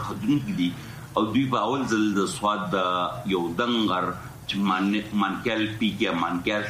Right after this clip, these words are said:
سر ورته وایي، او د دې، آه، دنګوالی چې دی د سمندر نه، هغه اتلس زره پنځه سوه فوټه سیوا دی. او دې غر د مخکې هم د امریکې، برتانیې کسان د تلو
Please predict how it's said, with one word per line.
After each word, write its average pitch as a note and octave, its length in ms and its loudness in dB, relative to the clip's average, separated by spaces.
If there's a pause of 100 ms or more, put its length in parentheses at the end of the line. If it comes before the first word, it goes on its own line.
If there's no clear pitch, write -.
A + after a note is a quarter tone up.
سر G2 220 0
ورته F#2+ 280 0
وایي، A#2+ 300 2
او E2+ 80 -2
د F2+ 320 -2
دې، G#2 160 4 (500)
آه، F#2+ 380 0 (100)
دنګوالی A2 540 2
چې G2+ 160 0
دی G#2+ 100 4 (240)
د F#2+ 200 0
سمندر F#2 360 2 (120)
نه، E2+ 80 0 (420)
هغه F2+ 200 0 (180)
اتلس A2+ 520 2
زره F#2 300 2 (160)
پنځه F#2+ 300 2 (100)
سوه F2+ 260 0
فوټه G2 540 0
سیوا G#2 420 2
دی. - 160 -4 (400)
او G#2 80 2 (160)
دې D#3 840 0
غر C3+ 220 0
د A2+ 160 2
مخکې B2+ 340 2 (180)
هم A2 340 4
د F2+ 60 0 (360)
امریکې، G2+ 420 2 (120)
برتانیې F#2+ 540 0
کسان F#2 360 0
د D#2 220 -2
تلو F#2 180 2